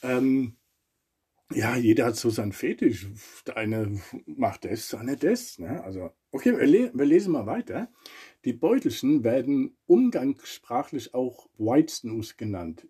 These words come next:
Ja, ist halt nicht richtig, weil White Snooze gibt's nicht. Es gibt White Portion, es gibt White Dry und es gibt Original Portion. Also das ist schon wieder Stern halt.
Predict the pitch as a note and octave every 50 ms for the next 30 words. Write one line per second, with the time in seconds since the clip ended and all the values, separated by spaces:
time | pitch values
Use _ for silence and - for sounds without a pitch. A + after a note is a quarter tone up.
0 | _ - B2 A#2+ C#3 D#3 E3 E3 D3+ - E3+ D#3+ - - - - - - B2 C3
1 | B2+ - C3 A2+ A2+ D3+ E3 E3 - E3 D#3 D#3 - - A#2 A#2+ C3 C#3+ C#3 -
2 | - - - A2+ B2 D#3+ D#3+ - - C3+ C3 B2+ A2 - - - - - - -
3 | G2 E2 E2 - _ _ _ _ _ _ _ _ - - A2+ - - - - -
4 | - _ G#2+ A2+ A2+ C3+ D3 C#3+ - A2+ - - - A#2 A2 C#3+ D#3+ E3 - G3
5 | G#3+ A#3 B3 - _ _ _ _ _ _ _ _ _ _ _ _ _ - - A#2+
6 | - - C#3 A#2 A2+ - - - _ - A#2 A#2+ A#2+ A#2+ A2 A2 - - - A2+
7 | G#2 B2+ D#3+ G3 A3 - - - - B2+ C3+ C#3+ B2+ A#2+ - - - C3 - _
8 | - - - - B2+ B2+ B2 B2 A#2 A2 F#2 G2+ G#2+ G#2 - - - - - -
9 | - A2 G#2 F2+ F#2 - - G#2 G#2+ A#2+ A2 A2 A#2 A2+ A2 - B2 A2+ A2+ G#2+
10 | A2+ A#2 A#2 A2 A2 A2 G#2+ - _ _ _ _ _ _ _ _ _ _ - -
11 | - - F2 D#2 D#2 E2+ G2 F2+ D#2+ - - - -